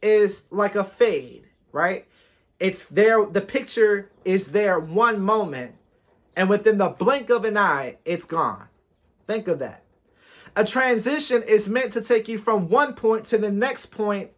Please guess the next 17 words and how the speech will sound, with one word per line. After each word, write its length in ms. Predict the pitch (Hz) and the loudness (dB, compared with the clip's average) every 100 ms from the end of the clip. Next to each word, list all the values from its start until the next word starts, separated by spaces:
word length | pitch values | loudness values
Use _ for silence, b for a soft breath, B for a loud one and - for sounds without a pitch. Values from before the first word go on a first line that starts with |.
| _ | _
seamlessly. 1040 | - - - 285 247 196 - - 123 - _ _ _ _ _ b b b b - | -18 -12 -6 -4 -4 -4 -6 -10 -14 -16 _ _ _ _ _ b b b b 2
It's, 240 | 226 - | 2 2
it's 220 | 233 233 | 2 2
to 140 | - 240 | 2 2
make 260 | 262 254 | 2 0
it 100 | 254 | 0
look 220 | 233 233 | 2 2
fluid. 560 | - - 240 277 180 147 | 0 -10 0 4 4 2
It's 220 | 202 202 | 0 -2
to 100 | - | 2
make 280 | 233 262 - | 2 0 -4
it 100 | 240 | -2
look 280 | 220 226 226 | 2 2 2
eff-, 260 | 214 - - | -8 -8 0
eh, 120 | 233 226 | 0 2
eh, 240 | 220 - | 0 -2
eh, 280 | 208 190 180 | -6 -6 -6